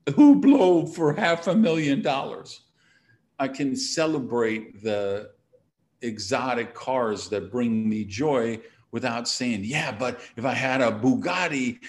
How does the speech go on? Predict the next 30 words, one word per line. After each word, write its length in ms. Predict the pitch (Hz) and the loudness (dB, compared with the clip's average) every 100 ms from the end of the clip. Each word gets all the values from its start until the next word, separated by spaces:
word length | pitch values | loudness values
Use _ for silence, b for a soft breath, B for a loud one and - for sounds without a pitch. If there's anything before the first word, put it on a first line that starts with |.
| B | B
and 160 | 131 139 | 0 2
a 20 | |
McLaren 920 | 131 131 - 190 214 180 151 135 127 B B - | 2 0 0 -2 0 0 -2 -4 -4 B B -6
and 280 | 185 180 | -4 -2
a, 280 | 170 151 - _ 175 | -4 -4 -8 _ -6
and 220 | 175 170 | -6 -4
a, 260 | 151 139 _ _ 160 | -6 -8 _ _ -6
and 320 | 170 170 170 | -6 -4 -6
a," 300 | 147 123 - _ _ _ _ _ _ _ | -6 -8 -16 _ _ _ _ _ _ _
right? 320 | 135 156 165 _ _ _ _ _ _ | -12 -12 -14 _ _ _ _ _ _
But 260 | 156 156 - | -8 -6 -8
at 200 | 165 180 | -8 -8
the 120 | 180 | -6
other 280 | 202 247 233 | -4 0 0
hand, 460 | 156 135 127 135 B B B _ _ - | 0 -4 -4 -10 B B B _ _ -6
I 140 | 139 | -6
think 220 | 143 208 | -4 -4
it's 200 | 196 - | -4 -4
really 300 | 165 240 202 | -4 -4 -2
important 600 | 165 - - 233 180 131 131 | -4 -8 -2 -2 0 -4 -2
that 200 | 139 - | -4 0
we 160 | 135 | -2
don't, 360 | 139 156 156 - _ _ | 0 -4 -6 -12 _ _
at 300 | 139 139 156 | -12 -6 -2
least 320 | 175 180 - - | 0 0 -2 -4
for 160 | 151 | -2
me, 440 | 196 277 120 - - | 0 0 -2 -8 -4
and 100 | 143 | -2
again, 320 | 156 233 247 | 0 0 0
this, 260 | 135 269 | 2 0